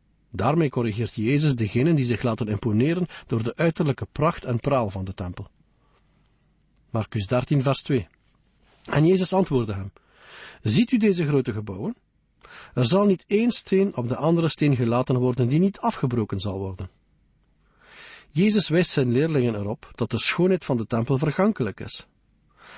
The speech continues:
Daarbij sluit hij aan bij een eerdere uitspraak over de verwoesting van Jeruzalem,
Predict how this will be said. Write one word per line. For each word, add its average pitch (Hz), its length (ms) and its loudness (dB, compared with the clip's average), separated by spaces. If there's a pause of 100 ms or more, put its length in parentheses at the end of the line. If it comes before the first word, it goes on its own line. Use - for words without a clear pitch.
(320)
Daarbij 147 360 2
sluit 151 300 -2
hij 117 120 -4
aan 110 300 -4
bij 113 200 0
een 110 80 -2
eerdere 156 380 2
uitspraak 117 500 -2
over 113 220 -2
de 113 80 0
verwoesting 117 460 2
van 117 160 0
Jeruzalem, 139 520 0